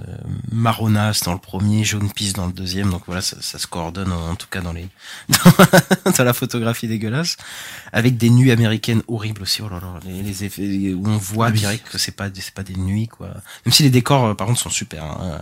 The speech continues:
Speaker 1: hein, des fois, là, il y a les
Speaker 2: C'est vrai
Speaker 1: châteaux,
Speaker 2: qu'il y a
Speaker 1: les
Speaker 2: ça.
Speaker 1: trucs, il y a un truc sympa. Et le jeu d'acteur, mais horrible, quoi. En fait, il y a des dialogues théâtrales, mais ils sont mal dirigés tous, quoi. Vincent Cassel, il en a rien à foutre d'être là.
Speaker 2: Ah oui, oui.
Speaker 1: Mais vraiment rien à foutre. Même Dart-, enfin, François Ozon, c'est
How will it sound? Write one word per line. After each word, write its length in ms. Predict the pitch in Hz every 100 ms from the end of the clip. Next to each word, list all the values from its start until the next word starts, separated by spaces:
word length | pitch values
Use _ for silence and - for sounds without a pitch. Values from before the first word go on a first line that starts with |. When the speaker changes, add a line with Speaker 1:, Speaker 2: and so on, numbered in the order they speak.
| -
Speaker 1:
hein, 300 | 101 95 90
des 120 | 90
fois, 220 | - 107
là, 300 | 90 95 90 - - -
il 40 | 92
y 20 |
a 20 |
les 60 | 104
Speaker 2:
C'est 140 | -
vrai 80 | 180
Speaker 1:
châteaux, 60 | 135
Speaker 2:
qu'il 60 |
y 20 |
a 40 | 123
Speaker 1:
les 80 | 92
Speaker 2:
ça. 60 |
Speaker 1:
trucs, 260 | - 117 113
il 20 |
y 20 | 82
a 60 |
un 80 | 82
truc 180 | - -
sympa. 300 | 82 - 139 - - - - -
Et 60 |
le 60 | 104
jeu 140 | 101 104
d'acteur, 400 | 92 - 120 107
mais 160 | 104 71 _ -
horrible, 520 | 110 - 123 - -
quoi. 120 | - _ _ _ -
En 40 |
fait, 100 | 117
il 60 | -
y 20 |
a 20 |
des 140 | 107 107
dialogues 540 | 107 123 120 131 127 -
théâtrales, 600 | 127 110 - 123 147 110 _ -
mais 280 | 101 107 - 92
ils 100 | 90
sont 220 | - 139
mal 380 | 113 113 131 131
dirigés 340 | 131 131 127
tous, 320 | - 156 -
quoi. 160 | - -
Vincent 320 | 117 123 - 127
Cassel, 340 | 127 - 156 113
il 100 | 92
en 180 | 95
a 60 | 92
rien 420 | 92 - 135 143 151 127
à 40 | 127
foutre 380 | - - -
d'être 240 | - 107 -
là. 80 | - -
Speaker 2:
Ah 80 | 120
oui, 160 | 113 98
oui. 120 | 92 -
Speaker 1:
Mais 100 | 107
vraiment 240 | 113 139
rien 160 | 135 139
à 80 | 139
foutre. 220 | 160 - - -
Même 240 | 110 175 165
Dart-, 240 | 139 - - 113
enfin, 300 | 120 107 107
François 320 | - 127 127
Ozon, 160 | 147 170
c'est 140 | -